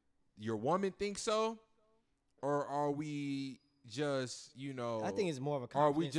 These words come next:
Speaker 2: in
Speaker 1: just dis-, are we
Speaker 2: themselves.
Speaker 1: just di-, well, that's gonna come with it too. Uh, those two are probably one and, one and the same.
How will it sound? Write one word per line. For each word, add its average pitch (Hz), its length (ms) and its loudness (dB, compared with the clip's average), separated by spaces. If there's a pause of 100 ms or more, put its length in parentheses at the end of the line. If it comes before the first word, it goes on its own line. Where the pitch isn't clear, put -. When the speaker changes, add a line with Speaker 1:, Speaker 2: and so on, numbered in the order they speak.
(120)
Speaker 2:
in 107 60 -12
Speaker 1:
just 127 180 -6
dis-, - 20 -6
are 131 360 0
we 147 140 0
Speaker 2:
themselves. 127 100 -6
Speaker 1:
just 139 400 -2 (520)
di-, 143 240 0
well, 147 280 4
that's 151 380 -4
gonna 143 220 -8
come 143 240 -8
with 143 160 -6
it 127 100 -10
too. 117 260 -6 (500)
Uh, 107 540 -2 (200)
those 135 240 0
two 135 160 -4
are 117 80 -2
probably 123 340 -2
one 127 220 -4
and, 123 200 -6
one 127 160 -4
and 117 120 -6
the 101 40 -6
same. 123 400 -8